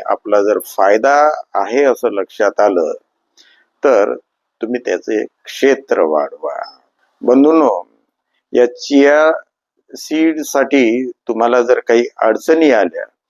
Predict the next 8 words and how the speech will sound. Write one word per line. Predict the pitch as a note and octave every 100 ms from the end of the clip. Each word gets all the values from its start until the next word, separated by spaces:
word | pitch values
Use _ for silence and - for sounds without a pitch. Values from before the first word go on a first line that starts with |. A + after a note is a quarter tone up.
| _ _ -
तर | A#2+
तुम्ही | A2+ A2+ B2 A2+ G2 - _ _ -
आम्हाला | G#2 G2+ G#2+
फोन | G#2+ - C3+ D3
करा, | - A2+ G2 A2 - _ _ _ _ _ _
आमच्या | - G#2+ A2 C#3 B2+ B2+ B2 B2+ C3+ _
मार्गदर्शनाचा | A#2 G#2+ A2 A2 A2+ G#2 A#2 A#2+ A#2 B2
तुम्ही | - B2+ C3 C3+